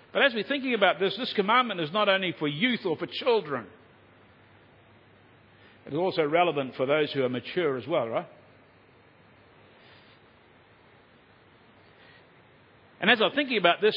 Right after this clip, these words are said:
this is a great illustration in the Bible on this. And there's nothing better than a biblical example to illustrate this.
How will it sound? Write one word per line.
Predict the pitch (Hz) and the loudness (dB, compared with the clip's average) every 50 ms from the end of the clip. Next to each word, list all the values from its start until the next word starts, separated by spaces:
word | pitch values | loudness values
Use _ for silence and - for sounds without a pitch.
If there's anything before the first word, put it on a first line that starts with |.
| - - - | -2 -6 -6
this | 180 175 143 | -6 -6 -4
is | 135 143 | -2 -2
a | 160 160 151 | -2 -2 -2
great | 139 151 202 214 208 185 | -2 0 0 2 2 0
illustration | 160 135 123 - - 151 139 131 - - 127 | 0 -2 -4 -4 -2 -2 -2 -2 -2 -4 -6
in | 123 123 | -6 -6
the | 120 | -4
Bible | 113 127 127 131 131 135 127 | -2 -2 -2 -2 -2 -4 -6
on | 123 127 127 | -6 -6 -6
this. | 131 139 - - - - - - - - _ _ - - - _ - - - - - - - - - - _ - - - - _ _ - - - - - - _ - - - - - - - - - - - - - - - - - - | -8 -10 -10 -14 -18 -20 -20 -20 -20 -20 _ _ -20 -20 -20 _ -20 -20 -20 -20 -20 -20 -20 -20 -20 -20 _ -20 -20 -20 -20 _ _ -20 -20 -20 -20 -20 -20 _ -20 -20 -20 -20 -20 -20 -20 -20 -20 -20 -20 -20 -20 -20 -20 -20 -18 -10
And | - 135 127 | -6 -4 -4
there's | 131 123 | -2 0
nothing | 151 185 160 156 139 135 | 0 0 0 0 0 2
better | 151 147 143 | 2 2 2
than | 135 127 | 2 0
a | 127 123 | 0 0
biblical | 143 143 131 131 117 127 127 | 0 0 0 0 -2 -2 -2
example | 123 113 113 135 147 143 143 123 131 123 | -2 0 2 2 2 2 2 -2 -6 -6
to | 117 127 127 135 | -4 -2 -2 -2
illustrate | 143 139 - - - 135 131 131 127 | -2 -2 -4 -4 -2 0 0 0 0
this. | 135 139 131 | -2 -4 -6